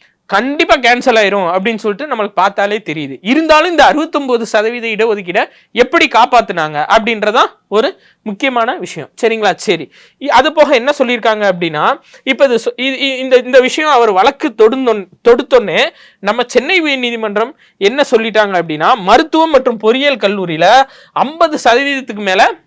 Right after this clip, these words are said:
இடஒதுக்கீடு கொடுக்க கூடாது அப்படின்னு சொல்லிட்டு ஒரு பயங்கரமான ஒரு தீர்ப்பை வந்து சொல்லிட்டாங்க.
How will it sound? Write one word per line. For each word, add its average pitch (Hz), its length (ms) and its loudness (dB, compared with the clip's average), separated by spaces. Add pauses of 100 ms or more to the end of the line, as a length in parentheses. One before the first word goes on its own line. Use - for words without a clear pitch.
(160)
இடஒதுக்கீடு 262 800 -2
கொடுக்க 285 340 -6
கூடாது 180 500 0
அப்படின்னு 180 200 -10
சொல்லிட்டு 196 420 -6 (220)
ஒரு 247 260 -2
பயங்கரமான 262 580 2
ஒரு 220 180 2
தீர்ப்பை 208 340 -4
வந்து 185 220 -4 (500)
சொல்லிட்டாங்க. 190 680 -2